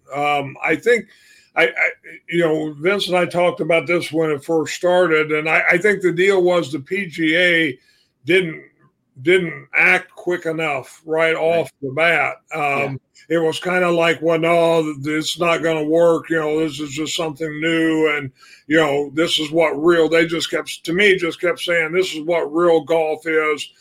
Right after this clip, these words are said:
Speaker 1: This isn't real golf over there." And, uh, but as more and more people left and it became more and more entertaining and these guys had more and more success,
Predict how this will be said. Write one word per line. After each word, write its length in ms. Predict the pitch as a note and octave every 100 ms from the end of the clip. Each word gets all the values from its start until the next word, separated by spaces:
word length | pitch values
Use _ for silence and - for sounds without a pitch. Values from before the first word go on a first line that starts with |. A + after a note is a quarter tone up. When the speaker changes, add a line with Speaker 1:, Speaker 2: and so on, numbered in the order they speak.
| _ _ _
Speaker 1:
This 240 | D#3 E3 -
isn't 400 | D#3+ C#3 D#3 D#3
real 320 | D#3 D#3 D3
golf 420 | D#3 D#3+ D#3+ C#3+ D#3+
over 320 | D3+ D3+ C#3+
there." 540 | E3 E3+ D#3 D#3 D#3+ D#3
And, 220 | D3+ C3+ - _ _ _
uh, 60 | A#2+ - _ _ _ _
but 160 | D3 D#3 D3 C#3+
as 200 | E3 C3
more 300 | E3+ F#3+ F3
and 80 | F3
more 220 | F#3 F3
people 440 | F3+ F#3 E3 D#3 D#3
left 460 | G3 G#3 F3+ -
and 160 | E3 D#3
it 80 | D3+
became 400 | D3 F3 E3+ D#3+
more 320 | E3 F3 E3+
and 80 | E3
more 380 | F3 F3 E3+
entertaining 920 | E3+ D#3+ D3+ - G3+ G3+ F#3 E3+ D#3+ C3+ E3 - -
and 400 | C#3+ D#3 D3+ D3+
these 220 | D3+ F3 E3+
guys 300 | E3 E3+ E3
had 220 | E3+ D#3
more 280 | E3+ F3+ E3+
and 80 |
more 280 | E3 F3 E3+
success, 880 | - C3+ - F#3 F#3+ F3 D#3+ C#3+ -